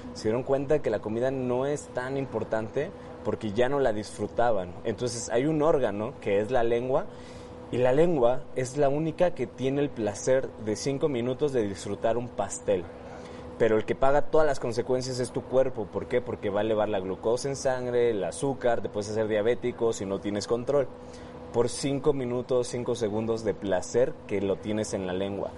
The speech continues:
Entonces hay que ser mucho más inteligentes, ir más al trasfondo y no dejar que la lengua, que es la que te manda la señal de que, "Ay, va a estar delicioso y mis gu-, papilas gustativas lo van a disfrutar",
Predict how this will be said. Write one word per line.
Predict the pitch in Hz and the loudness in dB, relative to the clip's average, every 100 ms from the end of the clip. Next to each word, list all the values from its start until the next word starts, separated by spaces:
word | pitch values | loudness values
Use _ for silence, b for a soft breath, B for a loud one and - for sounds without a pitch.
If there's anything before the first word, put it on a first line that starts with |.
| B B | B B
Entonces | B 120 120 | B -2 0
hay | |
que | 131 | 2
ser | 131 135 | 0 0
mucho | 135 131 | -2 -2
más | 110 113 120 | -2 -2 -2
inteligentes, | 139 135 127 - 123 120 123 - | -2 -2 -2 -2 -2 -2 -2 -2
ir | 101 | -2
más | 110 113 | -2 0
al | 131 | 0
trasfondo | 123 127 131 123 131 - B B | 0 -2 0 0 0 -4 B B
y | 123 | 0
no | 147 | 2
dejar | 151 151 139 | 2 0 0
que | 123 | 2
la | 117 107 | 4 2
lengua, | 113 131 139 131 185 | 2 2 4 4 4
que | - 104 | 2 0
es | |
la | 107 107 | 2 0
que | 107 | -2
te | - | -4
manda | 95 113 123 | -2 0 2
la | 113 | 2
señal | 107 110 113 117 | 0 -2 0 0
de | 101 | 0
que, | 104 104 | 0 -2
"Ay, | 110 120 | 0 0
va | 117 | 0
a | |
estar | 113 - 120 | 0 0 0
delicioso | 120 113 98 - 117 123 - | 0 -2 -2 -2 2 2 0
y | 107 | -2
mis | 101 98 | -2 -4
gu-, | 104 - B B | -6 -8 B B
papilas | 110 - 123 113 | 0 2 2 2
gustativas | 110 104 98 117 | 2 0 2 4
lo | 117 | 4
van | 113 | 2
a | |
disfrutar", | 117 110 113 127 135 | 0 -4 -2 2 0